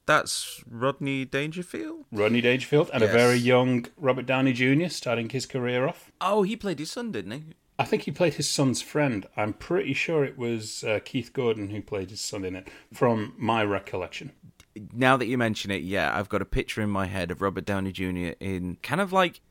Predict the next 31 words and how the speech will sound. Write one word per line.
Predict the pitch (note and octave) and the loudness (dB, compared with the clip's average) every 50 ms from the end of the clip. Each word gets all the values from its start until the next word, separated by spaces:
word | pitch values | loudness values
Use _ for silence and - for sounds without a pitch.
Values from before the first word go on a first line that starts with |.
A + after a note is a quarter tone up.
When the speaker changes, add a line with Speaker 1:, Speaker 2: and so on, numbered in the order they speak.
| _ _ - | _ _ -10
Speaker 1:
I | - | -8
wanna | G#2+ B2+ F#3 F#3 | -6 -4 -4 -4
say | - G3 | -4 -4
the | E3+ C#3 | -4 -4
same | B2+ - C#3 B2 B2 A#2+ | -4 -4 -2 -2 -2 -2
kind | - - A2+ A2 | -4 -4 -4 -4
of | G2+ - _ | -4 -8 _
coat | - - G2+ G2 G2 - - - | -4 -2 0 0 0 -2 -6 -6
that | - G2 - | -6 -4 -2
Arnie | F#2+ G2+ G2 G2+ G#2+ G#2+ | -2 -2 -2 -2 -4 -4
wore | G#2+ G#2 G2+ G2+ G2+ | -4 -2 -2 -2 -2
in | G2+ G2 | -4 -6
the | G2 | -6
first | - - F#2+ F#2+ F#2+ - - | -4 -4 -4 -4 -4 -4 -6
Terminator. | G#2 G2+ G2+ G2+ G2+ G#2 G#2 G#2+ A2 A2 - A#2+ A#2 - | -4 -4 -4 -4 -4 -4 -4 -4 -6 -8 -8 -10 -10 -10
<laughs> | _ _ _ _ _ _ _ _ - - - _ _ _ _ - - - - - - - - - - - - - D3+ - - - D3+ - _ | _ _ _ _ _ _ _ _ -20 -20 -20 _ _ _ _ -20 -20 -16 -16 -16 -16 -18 -20 -20 -20 -10 -8 -6 -6 -6 -8 -14 -16 -12 _
But | - - | -6 -2
with, | - - C#3 - - - | 0 0 0 -2 -2 -4
with, | - A#2 G#2+ - | -4 -4 -2 0
like, | G#2+ G#2+ G2+ - - | 0 0 0 0 -2
little, | G#2 G#2+ G2 F#2 G#2+ G2 - - - - _ - | -2 -2 0 0 -2 -4 -8 -14 -20 -20 _ -12
little | - G#2 G#2+ - - | -4 -2 -2 -2 -2
shitty | G#2 - - A2 - - G2 | -2 -4 -4 -4 -2 -2 0
earrings | G2+ G2+ A2 G#2+ G#2 G#2 G2+ G2+ F#2+ - | 2 2 2 2 2 0 0 -2 -2 -4
and, | G2 G2 F#2 | -4 -4 -4
like, | F2+ F2 D#2+ | -4 -4 -4
some | - - F2+ F2 F2 | -6 -6 -6 -4 -4
round, | F#2+ G2 F#2+ G2 G2 G2 G2 F#2+ F2 - | -2 -2 0 0 -2 -2 -4 -6 -8 -12
round | - F#2+ G2+ G2 F#2+ G2 G2 F#2+ | -8 -4 -2 -2 -2 -2 -4 -4
sunglasses | - - - G2 F#2+ G2 F#2 G2 G2+ G2 - - F#2+ G2+ | -4 -4 -4 -4 -4 -4 -2 -2 -2 -4 -4 -8 -8 -6
on. | G2 G2 F#2+ | -6 -6 -8